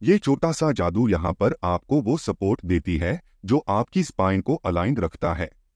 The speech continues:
इसको इस्तेमाल करना बेहद आसान है। बस आईएससी बैकपैक की तरह पहन ले, स्ट्रैप्स को अपने कंफर्ट के मुताबिक एडजस्ट कर ले। ये कमर दर्द को कम करने में मदद करती है,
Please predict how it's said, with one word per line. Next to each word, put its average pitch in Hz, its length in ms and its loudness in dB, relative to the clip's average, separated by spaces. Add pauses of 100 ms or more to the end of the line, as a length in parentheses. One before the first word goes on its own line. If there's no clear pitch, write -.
(1080)
इसको 190 260 2
इस्तेमाल 156 420 2
करना 92 300 0
बेहद 98 440 0
आसान 87 300 -2
है। 82 240 -6 (1300)
बस 170 280 0
आईएससी 113 400 2
बैकपैक 98 500 -4
की 107 160 -2
तरह 87 260 -2
पहन 85 280 -2
ले, 85 280 0 (240)
स्ट्रैप्स - 400 -2
को 160 140 0
अपने 110 400 -2
कंफर्ट 104 480 -2
के 120 160 0
मुताबिक 90 540 -2
एडजस्ट 92 360 -4
कर 95 140 -2
ले। 85 280 0 (180)
ये 127 140 2
कमर 101 320 0
दर्द 95 240 -2
को 170 140 -4
कम 160 220 0
करने 87 300 -2
में 117 140 2
मदद 87 280 -2
करती 87 320 -4
है, 87 220 -4